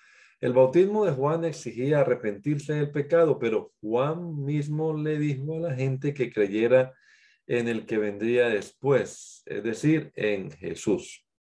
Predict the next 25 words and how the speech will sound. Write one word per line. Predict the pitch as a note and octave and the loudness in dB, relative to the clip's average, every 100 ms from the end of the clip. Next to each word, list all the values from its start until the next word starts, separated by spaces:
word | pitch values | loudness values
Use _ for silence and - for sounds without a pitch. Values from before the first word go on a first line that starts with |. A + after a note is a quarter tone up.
| _ _ - _ _ _ _ _ _ _ | _ _ -20 _ _ _ _ _ _ _
En | C3 C3+ | 2 2
cuanto | C3+ C#3 C3 B2 B2+ | 4 6 6 6 6
oyeron | B2+ D#3 F#3+ E3+ | 8 6 6 6
esto, | D#3 D#3 - E3+ | 4 2 4 2
fueron | - C#3 C#3+ | 4 2 2
bautizados | C3+ A#2+ A#2 A2 - A#2+ B2+ A2+ | 4 2 0 -8 0 4 4 2
en | G#2+ | -6
el | G#2 G#2 | -6 -4
nombre | A#2 C#3 B2 A2+ | -2 -2 -2 0
del | G#2 | 0
Señor | - - G2 G#2+ A2 G#2 - - | -4 -10 -8 -2 2 2 0 -6
Jesús. | F#2+ - B2 G#2 - - _ _ _ _ - _ _ - - _ | -12 -4 -4 -4 -8 -20 _ _ _ _ -20 _ _ -20 -20 _
Después, | G#2 G2+ - C3+ C3+ | -8 -4 6 6 6
cuando | C#3+ B2 A2 - | 4 4 4 6
Pablo | B2 C3 C3+ | 6 8 6
les | A#2 G#2+ | 4 0
impuso | G2+ A2+ B2+ | -6 -4 2
las | B2+ | 2
manos, | B2 B2+ B2+ C3 | 2 0 0 -2
el | A2+ | -2
Espíritu | G2+ - A2+ A2+ A2 | -4 -6 -6 -6 -4
Santo | A2+ A2+ G#2+ A2+ | -2 -2 -2 -2
descendió | G#2 - F#2+ G2+ A2 A2 | -2 -2 -6 -2 -2 -2
sobre | G#2+ G2 G2 A2 | 0 2 4 6
ellos | B2+ C3+ C3+ - | 6 4 2 0